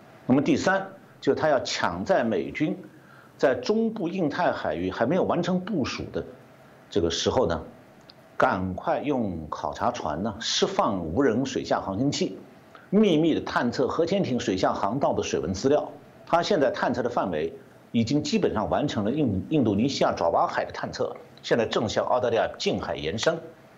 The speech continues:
那么澳大利亚有一个战略研究所，它有一位国防战略高级分析师叫 Malcolm Davis，他的判断是说，中国会将潜艇派到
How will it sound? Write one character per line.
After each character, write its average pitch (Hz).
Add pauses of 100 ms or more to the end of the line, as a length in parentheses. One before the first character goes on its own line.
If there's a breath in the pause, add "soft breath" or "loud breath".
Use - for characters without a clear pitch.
(480)
那 151
么 143
澳 160
大 214
利 202
亚 202
有 120
一 110
个 110
战 151
略 110
研 90
究 123
所， -
它 -
有 101
一 87
位 90 (120)
国 147
防 107
战 117
略 87
高 110
级 -
分 117
析 92
师 107 (340 loud breath)
叫 107
Malcolm 131
Davis， - (120)
他 190
的 190
判 -
断 113
是 82
说， 82 (600 loud breath)
中 226
国 185
会 170
将 156
潜 117
艇 87 (480)
派 156
到 95